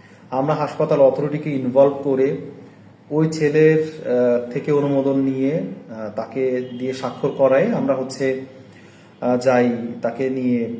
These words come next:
আইসিইউতে উঠাই দিই। এবং তারপরে যখন আমরা কাগজপত্রের ফর্মালিটিস, আহ, ফিল আপ করতেছি, ওই সময় ওনার ওয়াইফ আসছে। এসে সে যখন দেখলো যে, আহ, তার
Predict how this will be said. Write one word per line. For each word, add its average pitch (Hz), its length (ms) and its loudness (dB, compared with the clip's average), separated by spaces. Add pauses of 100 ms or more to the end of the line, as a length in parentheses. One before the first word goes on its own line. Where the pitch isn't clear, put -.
(320)
আইসিইউতে 135 440 -2
উঠাই 117 260 -2
দিই। 95 120 -8 (420)
এবং 160 220 0
তারপরে 156 400 2 (260)
যখন 139 220 -2
আমরা 135 200 2
কাগজপত্রের 165 720 0
ফর্মালিটিস, 156 600 -2 (120)
আহ, 120 360 -4
ফিল 143 100 0
আপ 139 140 0
করতেছি, 151 400 -8 (720)
ওই 196 120 6
সময় 190 280 4
ওনার 151 200 4
ওয়াইফ 113 240 2
আসছে। - 280 -10 (1120)
এসে 170 200 2
সে 190 160 -2
যখন 175 280 4
দেখলো 160 300 0
যে, 160 520 4
আহ, 123 300 2
তার 135 120 4